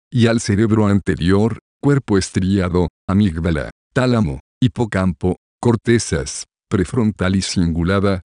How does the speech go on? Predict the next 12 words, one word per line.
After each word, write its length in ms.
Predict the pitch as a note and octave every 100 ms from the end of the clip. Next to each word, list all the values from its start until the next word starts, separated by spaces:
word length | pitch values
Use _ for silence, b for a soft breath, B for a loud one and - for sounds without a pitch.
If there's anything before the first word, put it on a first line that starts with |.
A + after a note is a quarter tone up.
| -
se 260 | - B2 G#2+
efectúa 580 | - G2+ - F3 E3+
la 140 | C3+ A2
regulación 760 | F#2+ F2+ D#2+ D#2+ - A2+ B2+
de 80 | C3
las 160 | G#2 F2
sensaciones 1040 | - F#2+ F#2+ G2 F#2 C3 A#2+ G#2 A2+ -
placenteras 1000 | - G#2 - E2+ - A2 F2+ G#2 B2+ -
inducidas 680 | D#3+ B2+ - B2+ A2+ F3+ -
por 160 | A2+ F#2+
reforzadores 880 | F#2+ G2+ F2+ - D2+ F#2 A#2+ A#2
naturales 760 | G#2 G#2 G2 G2 G#2 G2+ B2 -